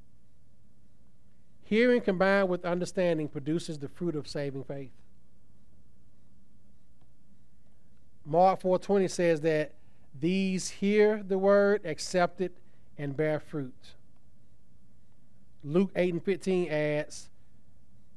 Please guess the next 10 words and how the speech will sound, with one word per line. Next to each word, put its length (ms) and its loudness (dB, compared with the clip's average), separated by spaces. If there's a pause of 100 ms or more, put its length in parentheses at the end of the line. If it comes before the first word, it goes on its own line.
(400)
"Having 360 4
heard 300 6
the 80 0
word 380 6
with 200 -2
a 100 0
noble 440 0
and 140 -2
good 140 -2
heart, 500 0